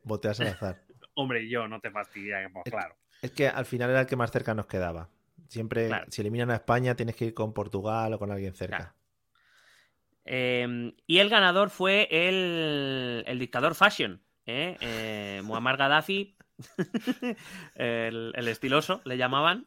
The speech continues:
Speaker 2: Entre, el
Speaker 1: Es que, como Ramón, Ramón el Vanidoso, ese que decía que vestía de medio tuchi, el Ramón de Pitis, es igual.
Speaker 2: Efectivamente, pues nada, allí sabes que como los reyes, ¿no? Que pasan con un, como con un mote, ¿no? Eh,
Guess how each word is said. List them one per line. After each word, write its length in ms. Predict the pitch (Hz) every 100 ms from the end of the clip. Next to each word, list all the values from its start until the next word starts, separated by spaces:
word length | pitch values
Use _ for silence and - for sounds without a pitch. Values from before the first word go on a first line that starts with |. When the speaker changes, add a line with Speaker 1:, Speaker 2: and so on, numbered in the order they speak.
| -
Speaker 2:
Entre, 260 | 131 - 120 - -
el 160 | 135 131
Speaker 1:
Es 420 | 127 - 120 127
que, 260 | 139 175 - - - _ _ _ _
como 200 | 131 123
Ramón, 420 | 117 117 135 143 127
Ramón 280 | 113 127 135
el 60 |
Vanidoso, 600 | 135 127 117 135 120 104
ese 180 | 117 127
que 80 | 127
decía 220 | 120 123
que 120 | 120
vestía 360 | 120 113 127 120
de 120 | 117
medio 260 | 117 113 110
tuchi, 420 | 131 - 101 - -
el 180 | 117 113
Ramón 260 | 107 117
de 100 | 120
Pitis, 480 | 110 104 95 90 - _ -
es 260 | 87 90
igual. 340 | 90 85 120 120 _ _ _ _ _ - - - - - _
Speaker 2:
Efectivamente, 540 | - 110 113 120 143 127
pues 560 | - 113 107 101 98
nada, 240 | 107 113 135
allí 480 | 107 117 120 117 110
sabes 400 | 117 113 120 -
que 480 | 113 104 98 95 -
como 180 | 98 95
los 160 | 95
reyes, 320 | 113 123 107
¿no? 120 | 107 127
Que 80 | 104
pasan 260 | 110 120
con 160 | 107 110
un, 260 | 107 107
como 220 | 104 104 104
con 140 | 104
un 100 | 104
mote, 300 | 104 117 101
¿no? 220 | 113 143 95
Eh, 580 | 92 92 90 90 90